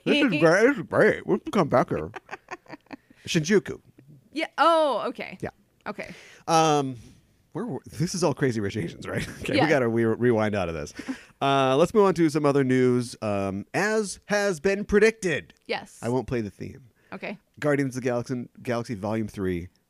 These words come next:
Speaker 1: is on hold.
Speaker 2: I had heard that.
Speaker 1: Put it on hold.
Speaker 2: Yeah.
Speaker 1: A temporary
Speaker 2: Not
Speaker 1: hold, they say.
Speaker 2: surprising.
Speaker 1: But
Speaker 2: Yeah,
Speaker 1: you got a
Speaker 2: that's what they say.
Speaker 1: twenty twenty release date to hit.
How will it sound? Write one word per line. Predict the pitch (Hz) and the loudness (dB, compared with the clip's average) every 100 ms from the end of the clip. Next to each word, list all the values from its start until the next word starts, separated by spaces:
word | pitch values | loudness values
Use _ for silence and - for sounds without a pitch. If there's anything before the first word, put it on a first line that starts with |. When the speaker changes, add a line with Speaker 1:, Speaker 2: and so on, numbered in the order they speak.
| _ | _
Speaker 1:
is | 92 87 | -10 -8
on | 82 | -10
hold. | 92 - - _ _ _ _ _ _ | -10 -14 -18 _ _ _ _ _ _
Speaker 2:
I | 196 | -8
had | 214 202 190 | -6 -10 -10
heard | 202 185 | -12 -14
that. | - - - | -18 -18 -16
Speaker 1:
Put | - 87 | -12 -10
it | 90 | -8
on | 92 | -8
hold. | 85 76 87 - | -12 -16 -20 -18
Speaker 2:
Yeah. | 139 - - _ _ _ _ _ _ _ _ _ | -16 -16 -18 _ _ _ _ _ _ _ _ _
Speaker 1:
A | 208 | 0
temporary | - 311 240 233 | 2 -2 0 2
Speaker 2:
Not | 240 294 | 2 2
Speaker 1:
hold, | 233 104 87 | 0 -4 -4
they | 87 | -6
say. | - | -6
Speaker 2:
surprising. | 294 285 269 196 170 - 185 - | -2 0 0 -2 -6 -8 -12 -8
Speaker 1:
But | 226 | -2
Speaker 2:
Yeah, | 226 185 | 2 2
Speaker 1:
you | |
got | 170 160 | 2 0
a | 143 120 | 0 0
Speaker 2:
that's | 226 233 | -2 -2
what | 233 | -8
they | 196 175 | -8 -8
say. | |
Speaker 1:
twenty | - - | -4 -4
twenty | 143 151 143 131 | -2 -4 -2 -2
release | 127 131 131 | -2 -4 -4
date | 117 85 | -6 -6
to | - | -8
hit. | 87 85 73 | -12 -12 -12